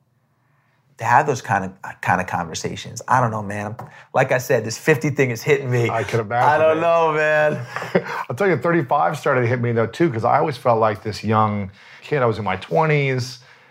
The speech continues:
Speaker 2: I was always, like, the young guy in the industry. And then I hit thirty, and I was like, "Okay, I'm still, like, you know, relatively young." But thirty-five is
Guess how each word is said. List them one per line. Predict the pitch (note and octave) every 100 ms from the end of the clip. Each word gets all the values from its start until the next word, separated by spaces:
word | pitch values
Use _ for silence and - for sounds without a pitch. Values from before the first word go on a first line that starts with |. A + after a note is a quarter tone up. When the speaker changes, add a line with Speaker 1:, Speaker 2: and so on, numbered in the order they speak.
| _ -
Speaker 2:
I |
was | A2
always, | B2+ B2
like, | A#2
the | A#2+
young | A2 A#2+ A#2
guy | A#2+ A#2+
in | G#2
the | G#2+
industry. | A#2 G#2+ - A2+ A2 G#2+ G2+ G2+ - _ _ _ A#2
And | A#2
then | B2 A#2+
I |
hit | A2+ A2+ -
thirty, | C#3+ C#3 C#3
and | C3
I |
was | B2
like, | B2+ E3
"Okay, | D#3 D3 C3 A#2+
I'm | A#2
still, | - C#3+
like, | C#3 A#2+ - -
you | A#2+
know, | B2 A2
relatively | G2+ A2+ A2+ A#2 A2
young." | G#2 G#2 G2+ G2+ G2 G2 _ _
But | -
thirty-five | - D3+ C3 C#3 C3+ A#2
is | G#2 -